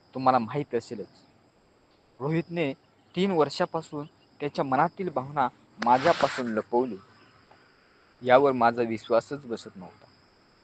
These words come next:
तो असं करू शकतो आणि आमचं नातं तोडू शकतो, हे सुद्धा माझ्यासाठी अविश्वसनीयच होतं.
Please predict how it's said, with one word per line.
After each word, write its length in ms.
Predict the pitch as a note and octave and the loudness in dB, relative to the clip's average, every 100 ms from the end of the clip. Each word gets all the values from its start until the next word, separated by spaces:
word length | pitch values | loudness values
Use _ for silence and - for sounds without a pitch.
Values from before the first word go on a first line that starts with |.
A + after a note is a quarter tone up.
| _ _ _ _ E3+ | _ _ _ _ 4
तो 140 | F3 | 6
असं 240 | D3+ F#3 F#3 _ _ _ _ _ _ _ _ _ _ _ _ - | 6 2 -2 _ _ _ _ _ _ _ _ _ _ _ _ -4
करू 180 | D3+ | -4
शकतो 500 | D3+ D3+ - E3 C3 - _ _ _ - | -4 -6 -6 -4 -4 -4 _ _ _ -8
आणि 180 | C#3 | -6
आमचं 420 | - A2+ C3 D#3 C#3 | -2 -2 -4 -6 0
नातं 280 | C3 - | -2 -2
तोडू 400 | C3 _ B2+ C#3 | -12 _ -6 -4
शकतो, 440 | D#3 C#3 - - B2 - _ - _ - | -4 -8 -8 -6 -6 -6 _ -20 _ -6
हे 120 | D#3 | -4
सुद्धा 520 | D3+ C#3+ C#3+ - C#3+ A2 _ _ _ A2 | -4 -8 -12 2 4 4 _ _ _ -2
माझ्यासाठी 560 | A#2 C3 - G#2+ G#2+ G#2+ - | 0 2 0 -2 -4 -12 -4
अविश्वसनीयच 840 | D3 C#3+ C3+ F3+ E3+ D3+ D#3+ F3+ - | -4 -2 -6 -8 -6 -6 -6 -6 -10
होतं. 220 | - - | -20 -20